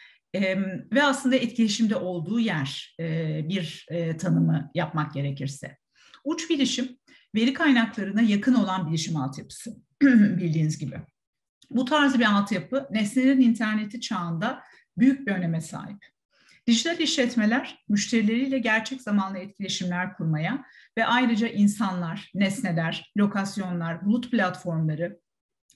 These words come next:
ve veri arasında sürekli bir bağ kurmaya ihtiyaç duyuyorlar, sizin de bildiğiniz gibi. Bu ihtiyaç ağ bağlantısını ve uç bilişimi hiç olmadığı kadar önemli kılıyor artık bugün.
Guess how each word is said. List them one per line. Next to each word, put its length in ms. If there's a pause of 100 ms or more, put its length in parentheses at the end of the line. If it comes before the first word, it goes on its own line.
(120)
ve 140
veri 220
arasında 540
sürekli 460
bir 140
bağ 300
kurmaya 300
ihtiyaç 520
duyuyorlar, 580
sizin 300
de 120
bildiğiniz 460
gibi. 200 (520)
Bu 140
ihtiyaç 480
ağ 200
bağlantısını 720
ve 80
uç 280
bilişimi 340
hiç 180
olmadığı 420
kadar 400 (200)
önemli 360
kılıyor 340
artık 360
bugün. 240